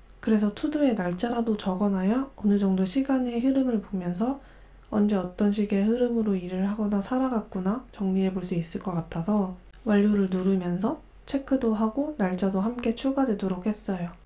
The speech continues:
그 다음은 헤비 트래커인데요.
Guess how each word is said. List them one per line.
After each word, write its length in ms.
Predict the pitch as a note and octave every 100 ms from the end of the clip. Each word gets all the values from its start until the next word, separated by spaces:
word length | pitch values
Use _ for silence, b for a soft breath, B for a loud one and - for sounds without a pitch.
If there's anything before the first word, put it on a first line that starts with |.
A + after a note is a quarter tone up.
| - b b b b b b -
그 100 | A3
다음은 380 | G3+ G3+ G#3 G#3
헤비 320 | D4 D#4+ F4
트래커인데요. 1040 | C#4 A#3 - G3 F3+ F3 F3 F#3+ G#3 G3